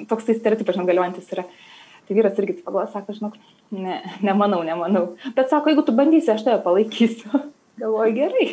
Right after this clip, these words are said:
bandysiu, kodėlgi ne.“ Tai, e, tada grįžtant į tą pradžią,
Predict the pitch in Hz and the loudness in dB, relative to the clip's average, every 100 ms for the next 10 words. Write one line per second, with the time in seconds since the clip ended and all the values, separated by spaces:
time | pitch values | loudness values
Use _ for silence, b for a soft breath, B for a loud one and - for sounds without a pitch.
0 | - 202 190 240 247 - 339 349 180 185 | -4 -4 0 2 2 4 0 0 -4 -2
1 | 190 190 190 233 208 B B B 220 - | -2 -2 -2 -2 -4 B B B -8 0
2 | 240 233 226 - - 208 202 202 180 - | 4 6 6 4 4 4 6 6 4 0
3 | - - 220 226 214 233 226 214 - 208 | -6 -8 -2 2 2 2 0 0 0 0
4 | - 160 151 - 240 | 0 -2 -2 0 0